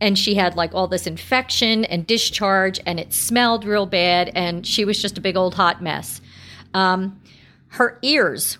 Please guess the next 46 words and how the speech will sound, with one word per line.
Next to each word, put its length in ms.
were 140
really 340
bad 380
too, 400
and 500
had 320
she 140
survived, 540
we 160
were 120
gonna 240
have 340
a, 280
a 100
TICA 400
done, 280
a 160
total 420
ear 180
canal 460
ablation 640
done, 240
just 200
have 280
it 100
removed 420
completely 540
because 600
it 80
was 200
so 160
swollen 460
shut 380
you 80
couldn't 220
even 180
get 160
in 140
there, 120
and 100
it 60
was 140
a 40
complete 380
mess. 320
Um, 400